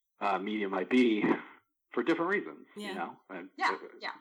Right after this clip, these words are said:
Speaker 2: Mm.
Speaker 1: for me, it's not about that. For me, it's always about, you know, the story, but that doesn't mean I'm not, like, way into the love stories also, you know? I mean,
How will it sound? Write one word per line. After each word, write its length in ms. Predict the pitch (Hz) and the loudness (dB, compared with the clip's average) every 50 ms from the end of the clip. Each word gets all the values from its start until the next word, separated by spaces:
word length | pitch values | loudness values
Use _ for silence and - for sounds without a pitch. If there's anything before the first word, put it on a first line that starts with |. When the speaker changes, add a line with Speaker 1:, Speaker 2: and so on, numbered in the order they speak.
| _ _ - | _ _ -12
Speaker 2:
Mm. 220 | 175 175 147 - | -10 -10 -10 -8
Speaker 1:
for 80 | 120 110 | -8 -6
me, 240 | 107 113 120 123 | -2 2 4 4
it's 180 | 113 113 - - | 4 4 2 0
not 200 | 113 107 104 104 | 0 0 2 2
about 320 | 98 101 101 101 101 - | 2 0 0 0 0 -2
that. 180 | - 80 - - | -4 -6 -6 -6
For 80 | - - | -8 -8
me, 180 | 90 95 95 | -6 -4 -4
it's 140 | 90 87 - | -6 -6 -4
always 260 | - 92 90 90 87 | -4 -2 -2 -4 -4
about, 360 | - 82 90 87 85 82 - - _ - - - _ _ _ _ _ _ - | -6 -4 -4 -4 -4 -4 -6 -12 _ -20 -20 -20 _ _ _ _ _ _ -12
you 100 | 92 90 | -10 -8
know, 200 | 80 76 - - - _ - - - _ _ _ _ _ _ _ _ _ _ _ - | -6 -8 -8 -10 -12 _ -20 -20 -20 _ _ _ _ _ _ _ _ _ _ _ -8
the 80 | - - - | -6 -6 -2
story, 340 | - - 147 147 156 147 127 | 2 4 6 6 6 6 4
but 240 | 123 131 123 120 - | 2 0 -2 -2 -2
that 120 | 135 131 | -4 0
doesn't 260 | 135 151 139 135 120 113 | 0 0 0 0 0 -2
mean 120 | 123 120 | -2 -2
I'm 200 | 113 104 101 92 | -2 -4 -4 -6
not, 260 | 101 101 98 92 - - - - | -4 -4 -4 -4 -4 -6 -8 -6
like, 180 | 101 87 - - 107 127 131 135 | -6 -6 -6 -10 -14 -12 0 2
way 300 | 139 127 117 107 104 104 | 2 4 4 2 -2 -2
into 1000 | 98 117 113 110 107 104 - - 104 98 92 90 87 85 85 85 85 87 87 87 - | -4 -6 -8 -10 -10 -10 -10 -6 -6 -4 -2 -2 -4 -4 -6 -8 -10 -12 -14 -10 -8
the 80 | 98 | -8
love 280 | 90 87 95 104 104 101 - - - | -6 -2 -2 -2 -2 -4 -8 -16 -14
stories 340 | - 90 87 87 87 87 90 - - | -10 -8 -6 -4 -4 -6 -6 -4 -4
also, 440 | 120 127 - - - - 85 - 104 | -4 -4 -4 -6 -10 -12 -12 -12 -14
you 120 | 98 90 87 | -16 -16 -16
know? 180 | 82 78 76 - - _ _ | -16 -16 -18 -18 -20 _ _
I 40 | 90 | -18
mean, 220 | 92 87 85 85 | -18 -18 -18 -20